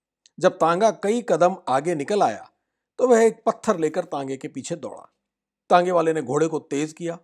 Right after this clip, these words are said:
उस भले मानुस ने भी कदम तेज किए और पत्थर फेंका। मेरा सिर बाल बाल बच गया। उसने दूसरा पत्थर उठाया, वह हमारे सामने आकर गिरा। तीसरा पत्थर इतनी जोर से आया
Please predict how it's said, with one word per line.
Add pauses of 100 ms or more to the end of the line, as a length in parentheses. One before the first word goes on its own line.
(640)
उस
भले
मानुस
ने
भी (400)
कदम
तेज
किए (160)
और
पत्थर
फेंका। (760)
मेरा
सिर
बाल
बाल
बच
गया। (440)
उसने
दूसरा
पत्थर
उठाया, (600)
वह
हमारे
सामने
आकर
गिरा। (640)
तीसरा
पत्थर
इतनी
जोर
से
आया